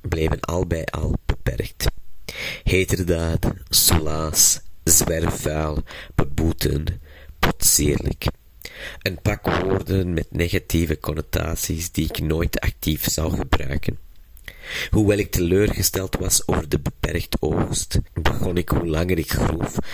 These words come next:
wel meer inzicht in de partij te krijgen.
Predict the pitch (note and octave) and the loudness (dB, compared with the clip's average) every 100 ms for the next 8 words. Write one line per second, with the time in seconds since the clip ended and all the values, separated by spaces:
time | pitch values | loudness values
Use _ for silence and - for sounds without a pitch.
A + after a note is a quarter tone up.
0 | - - - - D2+ D#2 D#2 E2+ - - | -8 -10 -6 -2 -2 0 0 0 0 0
1 | E2 D#2 D#2 - - - - - D#2+ D#2 | 0 2 0 0 -4 -10 -16 -4 -2 -2
2 | - - - A#1 G#1 - - - - - | -2 -4 0 0 0 -2 -2 -2 -2 -4
3 | - - | -6 -8